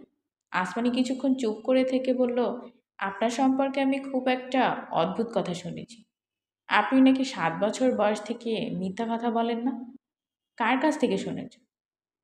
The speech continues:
"যার কাছ থেকেই শুনি না কেন, সত্যি না মিথ্যা সেটা বলুন।" "ঠিকই শুনেছ।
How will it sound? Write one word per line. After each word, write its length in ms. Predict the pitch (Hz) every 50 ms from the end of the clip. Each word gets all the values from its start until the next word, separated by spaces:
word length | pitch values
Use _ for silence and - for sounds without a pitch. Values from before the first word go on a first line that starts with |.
| _ -
"যার 360 | 202 185 190 226 208 190 214 214
কাছ 240 | 240 285 285 285 -
থেকেই 300 | 320 320 320 330 320 311
শুনি 260 | 320 320 311 320 320
না 100 | 320 311
কেন, 440 | 302 269 226 202 220 240 - - - _ _
সত্যি 380 | - - 240 233 233 - 302
না 100 | 302 330
মিথ্যা 280 | 320 320 320 320 - 311
সেটা 300 | - - 185 156 160 156
বলুন।" 240 | 165 156 165 175 180 _ _ _ _ _ _ _ _ _ _ _ _ _ _ _ _ _
"ঠিকই 320 | - - 302 294 302 349 277
শুনেছ। 400 | - 226 190 180 180 170 -